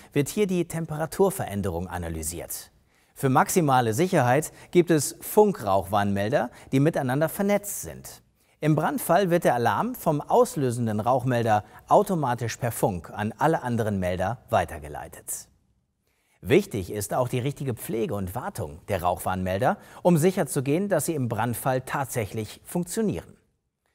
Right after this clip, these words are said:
Prüfen Sie Ihre Rauchmelder mindestens einmal pro Jahr auf korrekte Funktionalität. Reinigen Sie regelmäßig die Luftschlitze, damit diese nicht verstauben.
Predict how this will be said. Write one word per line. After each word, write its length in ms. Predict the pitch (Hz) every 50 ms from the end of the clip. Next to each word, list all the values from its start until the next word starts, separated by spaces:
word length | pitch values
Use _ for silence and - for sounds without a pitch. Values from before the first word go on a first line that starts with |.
| _ _ _ _ _
Prüfen 340 | - 220 247 240 - 170 131
Sie 140 | 127 139
Ihre 240 | 143 139 151 143 127
Rauchmelder 440 | 139 156 147 - 143 117 110 135 131
mindestens 600 | 135 156 175 180 170 151 - 165 143 - - -
einmal 480 | - 127 139 151 151 143 131 131 131 123
pro 220 | 110 - 127 135
Jahr 340 | 139 123 123 104 85 80 80
auf 160 | - 120 120
korrekte 540 | - - 135 120 151 180 - - - 156 147
Funktionalität. 1200 | 135 - - 208 220 202 - - - 170 147 143 143 147 147 143 - 185 - 58 - - - - - _ _ _ _ _ _ _ _
Reinigen 460 | 98 98 123 165 208 247 233 233 208
Sie 180 | 175 175 175 151
regelmäßig 800 | 131 160 190 226 226 185 151 135 117 107 - - 95 80 - -
die 120 | - 120
Luftschlitze, 720 | 131 175 214 - - - - 135 135 139 - - 233 254 269 - - - - - -
damit 440 | - 139 143 143 123 - - - -
diese 280 | 175 190 202 180 190
nicht 320 | 165 151 143 131 - - -
verstauben. 680 | - - 175 170 - - - 101 90 82 - - -